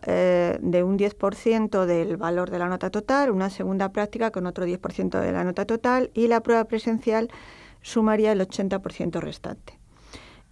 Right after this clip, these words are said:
Y el itinerario que nosotros proponemos, alternativo, que es totalmente voluntario y novedoso,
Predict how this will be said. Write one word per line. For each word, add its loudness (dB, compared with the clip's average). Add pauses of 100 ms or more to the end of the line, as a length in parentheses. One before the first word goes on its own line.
(140)
Y 6
el 6
itinerario 4
que 0
nosotros -4
proponemos, 0
alternativo, 0
que -6
es -10
totalmente 0
voluntario 2
y -2
novedoso, 0